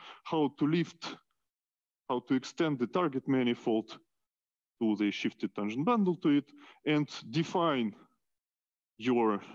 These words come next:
mapping in this, on this diagonal in such a way that it becomes a Q morphism.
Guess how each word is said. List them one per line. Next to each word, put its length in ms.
mapping 480
in 120
this, 240
on 100
this 140
diagonal 640
in 120
such 300
a 60
way 160
that 240
it 120
becomes 380
a 60
Q 320
morphism. 380